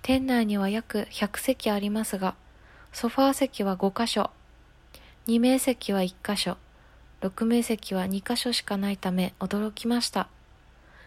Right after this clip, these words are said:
一緒だったスタッフも一緒に喜んでいました。こんな日常の小さな祈りにも応えてくださる神様に心から感謝します。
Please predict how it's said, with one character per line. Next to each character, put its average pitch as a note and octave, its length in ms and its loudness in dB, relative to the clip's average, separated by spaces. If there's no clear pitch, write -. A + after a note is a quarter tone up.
一 G#3+ 120 0
緒 - 160 2
だ C4 120 2
っ - 80 -8
た A3 140 0
ス - 80 -4
タ A3+ 140 0
ッ - 20 0
フ - 180 -6
も F#3 200 0
一 F#3+ 60 -4
緒 G#3+ 200 0
に G#3 180 0
喜 A3 280 0
ん C4 80 0
で A#3 80 2
い G#3 40 2
ま F#3+ 140 0
し - 120 -4
た。 - 160 -6
こ A3+ 120 0
ん A3+ 80 2
な A#3+ 80 4
日 A3 340 0
常 A3+ 200 2
の A3+ 80 0
小 B3+ 260 0
さ C4 140 -2
な A3+ 140 2
祈 A3 320 2
り B3 40 -2
に A3+ 120 2
も A3+ 140 0
応 A#3 40 -8
え A3+ 160 2
て G3+ 120 -4
く G3 100 -8
だ G3+ 160 -2
さ G3+ 140 -4
る F#3+ 100 0
神 G3+ 280 -4
様 F3+ 260 -4
に F3+ 240 -6
心 A3+ 340 -2
か A#3 140 -2
ら B3+ 120 2
感 G#3 220 -2
謝 F3+ 140 -6
し - 180 -6
ま A#3+ 120 0
す。 - 140 -14